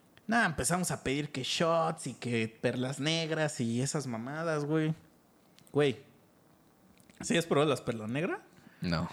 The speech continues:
Speaker 1: No mames. No la pruebes nunca, güey. O sea, <laughs> si no la probaste cuando tenías veinticinco años, no la pruebes ahora. Es una puta basura, güey. Haz de cuenta que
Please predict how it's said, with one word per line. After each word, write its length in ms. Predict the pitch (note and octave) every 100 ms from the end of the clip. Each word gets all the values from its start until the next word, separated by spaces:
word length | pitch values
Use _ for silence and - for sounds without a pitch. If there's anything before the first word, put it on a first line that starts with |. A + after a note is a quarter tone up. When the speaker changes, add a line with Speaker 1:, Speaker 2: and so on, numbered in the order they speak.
| - - - -
Speaker 1:
No 80 | -
mames. 420 | C#3 C#3+ D3 - -
No 160 | D#3 G3+
la 180 | F3+ F3
pruebes 260 | F3 E3+ D#3
nunca, 360 | E3+ E3 A#2
güey. 200 | A2+ - - A3 C4
O 80 | -
sea, 260 | G#4 D#3 - -
<laughs> 120 | - -
si 160 | D3+
no 120 | D#3+
la 140 | A3 A3
probaste 260 | D#3 E3+ -
cuando 180 | C3+
tenías 260 | C3 C#3 D3+
veinticinco 460 | C#3 C3 - C#3 C#3
años, 240 | F3+ G3
no 100 | C3
la 160 | B2+ -
pruebes 240 | B2 -
ahora. 140 | A2+
Es 120 | A#2 D3+
una 260 | C#3+ -
puta 340 | - C#3+ - C3
basura, 380 | A2+ C#3+ C3+
güey. 160 | G2+ G#2
Haz 60 | C3+
de 60 |
cuenta 180 | D3+ D#3
que 240 | D3+ A2+